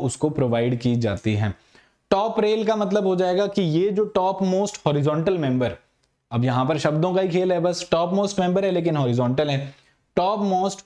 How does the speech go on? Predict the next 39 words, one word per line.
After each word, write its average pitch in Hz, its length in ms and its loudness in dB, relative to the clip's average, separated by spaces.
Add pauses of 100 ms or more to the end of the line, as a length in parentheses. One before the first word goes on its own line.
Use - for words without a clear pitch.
(120)
हॉरिजॉन्टल 160 560 0
मेंबर 165 340 0
को 165 100 -2
हम 165 180 0
क्या 160 160 2
बोलते 156 300 0
हैं? 170 140 -2
टॉप 139 280 0
रेल 139 180 0
बोलते 117 320 -2
हैं। 113 140 -2 (340)
So 143 120 -2
top 143 280 0
rail 170 220 2
is 185 260 -2
top 147 260 0
most 170 280 -2
horizontal 127 500 0
member। 143 300 0 (520)
Then 143 200 2 (340)
फिर 185 160 0
उसके 202 220 0
बाद 180 160 2
आता 180 200 0
है 170 60 2
लॉक 131 360 0
रेल। 117 300 0 (840)
<coughs> 135 80 0 (720)
ये 160 180 2
क्या 185 140 0
है? 160 180 0
यहाँ 151 220 0
पर 202 200 -2 (480)
रेल्स 190 440 0
लगा 170 280 0
रखी 147 260 -2
हैं 165 60 2
आपने, 143 340 0 (380)
टॉप 170 600 -2